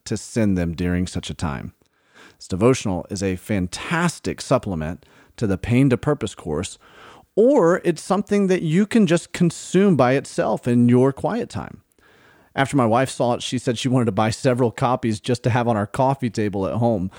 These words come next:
I mean, you should see how gorgeous this thing is. All the photography is original. The layout is clean.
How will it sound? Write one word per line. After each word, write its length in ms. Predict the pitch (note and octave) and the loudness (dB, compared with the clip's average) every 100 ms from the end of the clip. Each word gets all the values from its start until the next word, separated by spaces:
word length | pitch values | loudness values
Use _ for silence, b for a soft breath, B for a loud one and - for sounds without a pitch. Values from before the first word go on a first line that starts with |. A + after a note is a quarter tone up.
| B B B | B B B
I 40 | C#3+ | -2
mean, 100 | C3 | 2
you 80 | C3 | 2
should 180 | - A#2 | 0 0
see 80 | |
how 140 | C#3+ G2+ | 2 2
gorgeous 520 | F#2 G#2 A#2 F#2+ - | 0 0 0 -2 -8
this 160 | D#2+ - | -10 -10
thing 260 | D2+ C#2+ | -10 -10
is. 200 | G1+ - - | -10 -14 -4
All 160 | A2 | -2
the 40 | F#2+ | -2
photography 760 | - - - B2+ D3 C#3+ - | -6 -10 -4 -2 0 -4 -4
is 120 | G2 D#2+ | -4 -4
original. 760 | D#2+ G2 D3+ C3 C3+ B2+ A#2 | -6 0 0 2 0 2 0
The 160 | G#2+ - | -2 -8
layout 600 | - C3 C#3+ C#3+ A2+ - | -6 0 2 2 0 -6
is 100 | - | -10
clean. 880 | - - - C#3 C#3 C#3 C#3 C3+ C3 | -16 -16 -8 -2 0 2 4 4 4